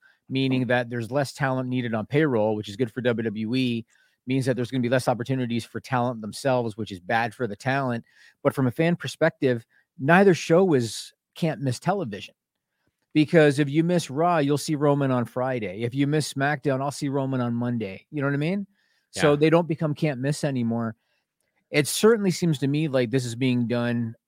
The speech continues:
Speaker 1: either because they don't have enough star power, which is clearly the company's fault,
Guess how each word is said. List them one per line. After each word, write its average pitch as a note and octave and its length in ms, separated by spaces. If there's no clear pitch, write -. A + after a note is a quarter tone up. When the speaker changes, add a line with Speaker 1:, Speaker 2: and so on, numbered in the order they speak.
Speaker 1:
either C#3 380
because B2 560
they A2+ 180
don't C3+ 220
have C#3+ 160
enough C#3 180
star A#2+ 300
power, G2 560
which A#2+ 180
is G2+ 160
clearly D3 420
the G#2+ 120
company's A2+ 640
fault, G#2+ 520